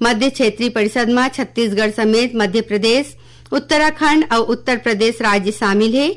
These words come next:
ये बैठका में सदस्य राज्य के मुख्यमंत्री और दो बड़का मंत्री शामिल होही।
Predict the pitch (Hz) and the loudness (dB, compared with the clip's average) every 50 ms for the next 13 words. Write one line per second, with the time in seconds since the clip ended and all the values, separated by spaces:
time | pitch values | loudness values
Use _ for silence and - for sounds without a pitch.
0 | - - - - - - 294 330 320 285 330 320 311 320 - 320 330 320 339 339 | -8 -16 -20 -18 -4 0 2 2 2 2 2 0 0 0 0 2 2 4 4 4
1 | 359 359 - 262 208 240 247 247 - 262 233 240 226 233 214 233 262 - 294 285 | 2 2 0 0 0 0 0 0 0 0 0 2 2 2 0 -2 -2 -2 0 0
2 | 269 247 220 - - 262 226 220 220 220 220 - 254 269 277 240 226 226 202 196 | 2 2 0 0 0 0 2 4 2 2 2 0 -2 -2 0 0 0 -2 0 2
3 | 262 269 214 220 214 202 214 233 233 233 226 208 202 202 220 226 220 - 214 196 | 0 0 2 2 0 0 0 -2 -2 0 2 0 0 0 0 -2 -2 0 0 2
4 | 190 202 208 208 214 202 202 196 208 | 4 2 2 4 4 2 2 4 2